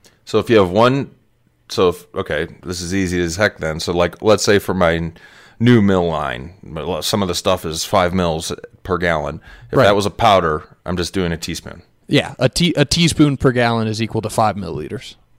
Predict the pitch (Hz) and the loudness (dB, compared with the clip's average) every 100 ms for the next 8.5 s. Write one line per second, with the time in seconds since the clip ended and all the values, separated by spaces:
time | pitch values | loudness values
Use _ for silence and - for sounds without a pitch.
0 | _ _ _ _ _ _ _ _ _ _ | _ _ _ _ _ _ _ _ _ _
1 | _ _ _ - 123 113 101 104 143 165 | _ _ _ -4 0 2 0 -4 -4 -4
2 | - 156 110 107 123 120 110 104 101 95 | -2 -4 0 0 2 2 2 2 0 -2
3 | 98 107 104 101 95 - 95 90 85 90 | -2 0 2 0 -2 -4 -2 -2 -2 0
4 | 113 62 62 82 80 85 87 82 - 98 | 0 -2 -8 -6 -6 -8 -8 -10 -4 -2
5 | 95 - 92 98 95 - 90 90 95 - | -2 -4 -4 -4 -6 -4 -4 -2 -4 -4
6 | 87 82 87 - 220 78 78 - 220 196 | -6 -6 -8 0 2 2 0 -2 0 0
7 | 208 214 180 170 180 160 160 156 160 143 | 2 2 2 0 0 2 0 2 0 -2
8 | 120 120 101 73 50 | -2 0 0 -2 -10